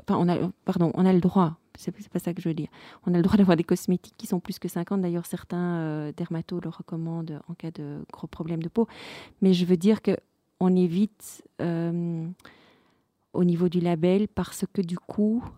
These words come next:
le comportement du consommateur change et on ne renouvelle pas assez.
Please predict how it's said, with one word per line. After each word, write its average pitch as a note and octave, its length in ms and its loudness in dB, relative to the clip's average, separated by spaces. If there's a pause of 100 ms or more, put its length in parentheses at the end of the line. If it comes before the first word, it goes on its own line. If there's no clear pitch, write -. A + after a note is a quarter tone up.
(480)
le F#3 100 -6
comportement F#3+ 580 -2
du F#3+ 60 -2
consommateur F3+ 640 -4
change G3 500 -2
et F3+ 80 -4
on F#3 80 2
ne F#3 80 2
renouvelle F#3 400 2
pas F#3 200 -4
assez. F3+ 440 -8